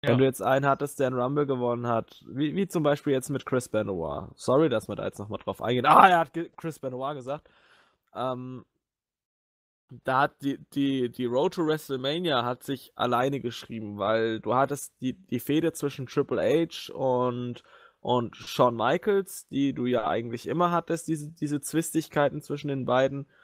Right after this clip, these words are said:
Speaker 2: Und dann kommt dieser kleine Kanadier mit der Zahnlücke und mischt sich da auch noch mit ein.
Speaker 1: Ja, gut, aber ich sag mal so, du hast halt auch noch, ähm, also man konnte ja quasi, wenn man den Royal Rumble gewonnen hat, man konnte sich immer entscheiden, ob man den,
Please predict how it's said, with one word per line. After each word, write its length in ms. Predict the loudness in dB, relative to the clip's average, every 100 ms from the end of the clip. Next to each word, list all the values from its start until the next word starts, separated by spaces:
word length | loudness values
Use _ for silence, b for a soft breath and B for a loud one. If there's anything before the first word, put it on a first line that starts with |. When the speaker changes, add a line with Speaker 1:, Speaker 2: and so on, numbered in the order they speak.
| b b b b
Speaker 2:
Und 120 | 2
dann 160 | 4 4
kommt 200 | 2 -2
dieser 200 | -2 -4
kleine 400 | 2 2 2 -2
Kanadier 480 | -4 -2 0 0 -2
mit 140 | -2
der 120 | -4
Zahnlücke 560 | 0 0 0 -2 -4 -4
und 180 | -4 -4
mischt 200 | -10 -8
sich 140 | -8
da 100 | -6
auch 120 | -6
noch 140 | -8 -10
mit 200 | -12 -12
ein. 240 | -12 -14 _ _ _ _ _ _ _ _ _ _ _ _ _ _ 8
Speaker 1:
Ja, 240 | 12 12 10 -4 _ -20
gut, 260 | -20 -16 -6
aber 240 | -4 -2
ich 80 | -4
sag 160 | -4 -6
mal 140 | -8
so, 160 | -8 -6
du 80 | -4
hast 220 | -4 0
halt 200 | -2 -2
auch 200 | -4 -4
noch, 280 | -6 -10 -12
ähm, 480 | -8 -8 -8 -12 -14 -18 _ _ _ _ _ -4
also 120 | -2
man 140 | -2 -2
konnte 260 | -2 0
ja 60 | 0
quasi, 380 | 2 0 0 -4
wenn 60 |
man 100 | -6
den 160 | -6 -8
Royal 280 | -6 -4 -4
Rumble 200 | -4 -4
gewonnen 200 | -4 -4
hat, 120 | -4
man 100 | -4
konnte 220 | -4 -2
sich 100 | -2
immer 200 | -2 0
entscheiden, 380 | -2 0 0 -2
ob 140 | -10
man 160 | -10 -6
den, 300 | -6 -6